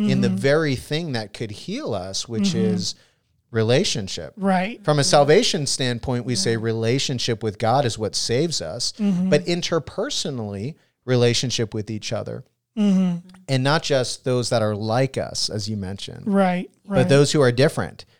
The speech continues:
Speaker 1: And so maybe a challenge point, and as we're seeing this crisis unfold, is, is to first understand, um, that in our own backyards, in our own neighborhoods, who are the people that are, quote, "the other,"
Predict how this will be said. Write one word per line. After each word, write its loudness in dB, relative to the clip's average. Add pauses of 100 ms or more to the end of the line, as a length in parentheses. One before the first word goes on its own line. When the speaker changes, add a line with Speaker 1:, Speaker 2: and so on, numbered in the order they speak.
(240)
Speaker 1:
And -2
so 6
maybe 4
a 4
challenge -2
point, -4
and -2
as 2
we're 0
seeing 0
this -2
crisis -4
unfold, -4
is, -4 (320)
is -4
to -2
first -4
understand, -6 (540)
um, -10 (140)
that 0
in 2
our 2
own 0
backyards, 0
in -4
our -4
own -4
neighborhoods, -4
who 0
are 2
the -4
people -6
that -6
are, -4 (100)
quote, -6
"the -8
other," -8